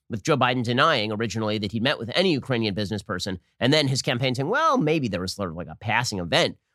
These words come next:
where he met one of Hunter Biden's allies." And Hunter Biden goes around the world basically telling foreigners that he has access to his dad, and therefore they should hand him sacks of cash, right? That's the appearance of corruption. That's bad. It is really bad, obviously, and maybe criminal,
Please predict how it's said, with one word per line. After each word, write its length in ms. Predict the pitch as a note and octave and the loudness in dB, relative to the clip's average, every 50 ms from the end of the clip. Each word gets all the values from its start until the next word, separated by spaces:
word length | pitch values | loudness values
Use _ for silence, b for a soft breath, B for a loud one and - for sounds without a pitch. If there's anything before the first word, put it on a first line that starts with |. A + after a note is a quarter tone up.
| _ - | _ -6
where 100 | - G#2 | -4 0
he 80 | B2 | 2
met 160 | A#2+ A#2 - - | 2 2 0 0
one 140 | A2+ A#2+ | -2 -2
of 100 | A2 G2 - _ _ _ | -2 -4 -6 _ _ _
Hunter 200 | - - A#2+ B2 | -2 -2 0 2
Biden's 320 | A#2 B2 A2+ A2+ A2+ G2+ G#2 | 2 2 2 2 0 -2 0
allies." 400 | A2+ G2+ F#2+ D2+ A1+ - - - _ _ _ _ - | 0 0 0 -2 -4 -8 -12 -16 _ _ _ _ -2
And 140 | A2+ C3 | 0 2
Hunter 180 | C#3 D3 B2+ C3 | 2 2 2 2
Biden 260 | A#2 A#2+ A#2+ A#2+ B2 | 0 0 0 0 0
goes 200 | A2+ C3 B2+ A2 | 0 0 0 0
around 160 | B2+ C3 C#3 | 2 2 2
the 40 | E3+ | 2
world 340 | F#3+ A#3 A#3 F#3+ E3 D3 - _ _ _ _ _ _ - | 2 4 4 2 2 0 -4 _ _ _ _ _ _ 0
basically 380 | F3 F3 D#3 - C#3 - D3 B2+ | 0 0 2 0 -2 -2 -2 0
telling 280 | - D3+ C#3+ C#3 C3+ | 2 2 2 2 2
foreigners 480 | B2 - C3+ A#2 A#2 A2 G2+ G2+ G2 - _ _ _ _ | 0 0 0 2 2 2 2 2 0 -2 _ _ _ _
that 220 | - C3 B2 - _ _ _ _ _ _ | 2 2 2 2 _ _ _ _ _ _
he 180 | - E3+ E3 | -4 0 0
has 240 | C#3+ C#3+ C3+ C3 A#2 | 2 2 2 0 0
access 560 | - B2+ C#3 C3+ - - C3 G2 F#2 - - _ _ _ - | 0 0 0 0 0 -4 -4 -4 -4 -6 -8 _ _ _ -4
to 100 | - D3+ | 0 2
his 220 | C3+ B2+ B2 G#2 F#2 | 2 2 2 2 2
dad, 380 | D#3 D#3 B2 F#2 E2 F2 F2 - _ - | 2 2 2 0 -2 -6 -8 -10 _ -2
and 140 | - C3 C#3+ | 0 2 4
therefore 300 | C#3+ C#3+ - C#3 C3+ B2 | 4 4 2 2 0 0
they 100 | B2 A2+ | 0 -2
should 140 | - A#2+ B2+ | -2 -2 0
hand 200 | B2+ A#2 G#2+ G#2+ | 0 0 0 0
him 200 | G#2+ G2 F2 - _ _ _ | -2 -2 -4 -8 _ _ _
sacks 320 | - - D#3+ - - - B2+ | -2 0 2 2 0 0 -6
of 80 | G#2+ | -4
cash, 240 | - A2+ - - - | -4 -4 -6 -4 -6
right? 60 | A2+ | -2
That's 180 | A#2+ C3+ - - | -2 -2 -2 -2
the 80 | C#3 | -4
appearance 340 | C3+ - - A3 A3 F3+ C3+ | -4 0 2 2 2 2 -2
of 80 | B2+ G#2+ | -6 -8
corruption. 440 | - A#2+ G2 F2+ - - A2 G#2 - _ _ _ _ - | -6 -6 -6 -6 -6 -6 -8 -10 -10 _ _ _ _ 0
That's 160 | D#3+ E3 B2 | 0 0 0
bad. 340 | B2 D#3+ C3+ G2+ C2+ A#1 - _ _ _ _ _ _ - | 0 0 0 0 -2 -6 -14 _ _ _ _ _ _ -6
It 80 | G2+ | -4
is 120 | A#2 G2 A2+ | -4 -2 2
really 320 | C3+ F#3 B3 A#3+ E3+ C3 | 4 4 4 4 2 2
bad, 260 | G2 G2 D#2 C#2+ D2 | 0 -2 -4 -4 -2
obviously, 580 | D#2+ D2+ D#2 - E2+ F2 F2 - F#2+ F#2 F#2+ F2+ _ _ _ _ - | -2 -2 -4 -4 -6 -8 -8 -6 -6 -6 -6 -8 _ _ _ _ -10
and 120 | - F#2+ F#2 | -8 -6 -2
maybe 180 | G2+ A2 G2 | -2 -2 -2
criminal, 440 | E2 - F3 G3+ F3 A2+ E2+ D#2 - | 0 0 0 2 2 0 -2 -6 -10